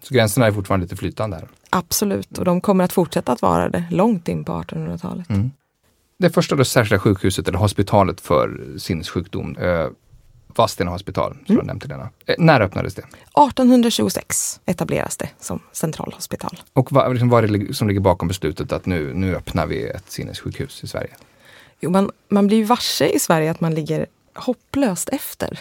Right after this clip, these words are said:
Speaker 2: i utvecklingen. Man ser ut på kontinenten att här finns redan etablerade,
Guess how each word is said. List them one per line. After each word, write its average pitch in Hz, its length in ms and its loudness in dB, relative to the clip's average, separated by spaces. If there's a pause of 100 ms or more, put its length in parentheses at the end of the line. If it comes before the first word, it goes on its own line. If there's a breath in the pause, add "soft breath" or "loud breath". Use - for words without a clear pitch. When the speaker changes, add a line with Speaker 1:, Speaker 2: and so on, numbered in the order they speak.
(100)
Speaker 2:
i - 100 -2
utvecklingen. - 720 -4
Man 165 120 -2
ser 180 500 0
ut 208 240 -2
på - 80 -6
kontinenten 190 680 2
att 165 140 -2
här 180 200 2
finns 156 300 -2
redan 151 500 -2
etablerade, 147 840 -2